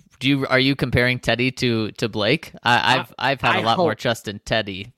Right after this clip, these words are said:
Speaker 2: Yeah, I, I
Speaker 1: for his
Speaker 2: hope
Speaker 1: entire
Speaker 2: Teddy is
Speaker 1: career.
Speaker 2: better than, than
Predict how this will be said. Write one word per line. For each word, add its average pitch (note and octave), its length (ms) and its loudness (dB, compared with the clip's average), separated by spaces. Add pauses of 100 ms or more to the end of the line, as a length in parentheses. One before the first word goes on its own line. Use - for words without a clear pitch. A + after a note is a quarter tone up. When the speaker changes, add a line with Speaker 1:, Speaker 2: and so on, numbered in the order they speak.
(100)
Speaker 2:
Yeah, D#3+ 560 2 (120)
I, D#3 140 0
I F3 60 2
Speaker 1:
for A2+ 40 2
his G#2+ 140 -2
Speaker 2:
hope D#3+ 140 2
Speaker 1:
entire G#2 200 0
Speaker 2:
Teddy D#3 360 0
is F2 100 -6
Speaker 1:
career. C2+ 100 -10
Speaker 2:
better C3 340 -6
than, A#2 360 -6
than B2 260 -6